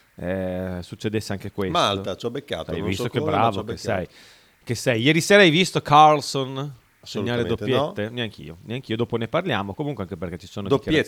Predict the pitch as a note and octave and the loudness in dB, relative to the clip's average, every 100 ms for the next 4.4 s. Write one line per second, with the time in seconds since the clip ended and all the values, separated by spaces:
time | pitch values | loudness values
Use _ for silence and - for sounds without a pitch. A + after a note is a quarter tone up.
0 | G2+ F2+ - G2 F2 E2 - G#2+ B2 - | -4 -8 -8 -10 -8 -10 -10 -12 -14 -12
1 | C3 - E2 B2+ - G#2 D3 B2 B2 - | -14 -12 -10 -8 -8 -8 -4 2 2 4
2 | A#2 G#2 B2 B2 C#3+ C3+ G2 G#2 C3 - | 2 2 2 0 2 2 2 2 0 2
3 | - A#3+ - - - - B2 A#2+ D3+ A#2+ | 2 2 2 2 2 2 4 4 6 4
4 | - - D3+ | 2 -6 -6